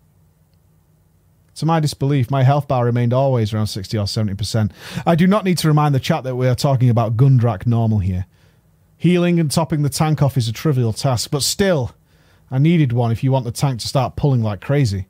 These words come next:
I said nothing, since in the end I wanted to get the run over with and didn't want to make it even slower by stopping to type and send some orange justice the healer's way. I pressed on, and as usual by now, my life remained at fifty to sixty percent.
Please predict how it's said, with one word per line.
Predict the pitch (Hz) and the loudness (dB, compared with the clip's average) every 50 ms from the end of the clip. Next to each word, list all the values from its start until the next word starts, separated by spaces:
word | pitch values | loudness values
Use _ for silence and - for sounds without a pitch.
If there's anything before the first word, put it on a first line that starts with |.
| _ _ | _ _
I | - 269 | -2 0
said | - 277 269 214 208 | 0 0 0 0 0
nothing, | 240 254 - - 143 107 92 - _ _ _ | -2 -2 -2 -4 -6 -8 -8 -10 _ _ _
since | - - 214 180 277 | -6 -2 -2 0 0
in | 294 | 0
the | 294 254 202 | 0 0 0
end | 208 240 240 | 0 0 0
I | 226 233 | 0 0
wanted | 233 240 196 180 - | 0 0 0 -2 -2
to | 170 | -2
get | 196 180 | -2 -2
the | 165 165 | 0 0
run | 165 160 165 | 2 2 2
over | 202 220 175 143 | 0 0 -2 -2
with | 120 110 107 107 | -2 -2 -2 0
and | 120 123 | 0 0
didn't | 143 165 165 160 | 2 0 0 0
want | 151 147 | 0 0
to | 139 | 2
make | 139 139 135 - | 2 0 0 0
it | 165 | -2
even | 147 147 131 127 113 | -2 0 0 0 -2
slower | - - - 165 175 170 156 131 123 | -4 -6 -4 -2 0 0 0 0 0
by | 113 120 117 113 | 0 0 -2 -2
stopping | - - - - 147 131 - 151 143 - | -2 -4 -4 -4 -4 -2 -2 -2 -2 -2
to | - 104 | -4 -6
type | - - 139 139 143 135 123 | -8 -4 -2 -2 -2 -2 -2
and | 110 104 | -4 -4
send | - 139 139 127 | -4 -4 -4 -2
some | - 139 123 - - - - - - | -2 -2 -2 -4 -4 -8 -6 -2 0
orange | 214 226 220 214 175 151 147 110 | 0 2 2 2 2 2 0 0
justice | 113 160 202 202 196 - - 135 117 - | 0 0 0 0 -2 -6 -8 -8 -8 -6
the | - 143 | -6 -4
healer's | 117 151 156 143 131 120 107 | -2 -2 -2 -2 -2 -4 -6
way. | 113 127 135 127 110 - _ _ _ - - - - | -6 -6 -6 -6 -8 -10 _ _ _ -20 -16 -8 -8
I | 135 | -6
pressed | - - 151 - - - | -2 -2 -2 -2 -2 -2
on, | 147 127 107 - - _ _ _ _ _ _ _ _ _ - - | -2 -2 -2 -4 -8 _ _ _ _ _ _ _ _ _ -16 -8
and | - 160 | -4 -2
as | 165 151 131 | -2 -2 0
usual | 190 214 202 180 196 185 | -2 0 0 0 0 0
by | 165 180 180 175 | 0 0 -2 0
now, | 175 185 180 156 143 135 | 0 0 0 0 0 0
my | 139 139 139 | 0 0 0
life | 139 139 135 135 135 131 - | 2 0 0 0 0 -2 -2
remained | 139 135 143 151 147 131 117 110 107 | -2 0 0 0 0 0 -2 -4 -4
at | 98 - | -8 -8
fifty | - 135 127 120 - 113 98 92 | -6 -6 -6 -6 -6 -8 -10 -10
to | - 117 | -10 -12
sixty | - - 117 107 - - 95 | -10 -10 -10 -12 -12 -14 -14
percent. | - 82 - - 110 104 92 | -14 -12 -10 -8 -8 -8 -8